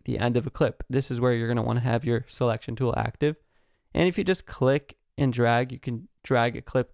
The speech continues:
out or in to trim it. However, this will only be able to trim it either from the start or end point. You won't be able to make any cuts in the middle. Another tip that you might not know is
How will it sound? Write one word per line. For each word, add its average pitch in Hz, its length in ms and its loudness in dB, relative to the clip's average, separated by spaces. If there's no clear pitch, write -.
out 147 420 0
or 160 220 2
in 127 480 -2
to 131 100 -4
trim 135 280 0
it. 143 200 0
However, 131 340 4
this 131 200 -2
will 143 180 0
only 143 340 0
be 135 200 0
able 127 160 0
to - 100 -12
trim 120 340 0
it 117 180 0
either 117 300 4
from 113 180 0
the 110 80 0
start 120 400 0
or 123 220 0
end 117 200 -2
point. 143 300 -2
You - 80 -4
won't 123 160 0
be 127 80 -2
able 120 100 0
to - 60 -8
make - 220 -6
any 127 120 0
cuts - 300 -8
in 113 80 0
the 113 60 0
middle. 117 360 0
Another 156 300 4
tip - 240 -2
that 151 80 2
you 135 140 2
might 131 240 0
not 131 260 -2
know 123 320 2
is 117 400 -2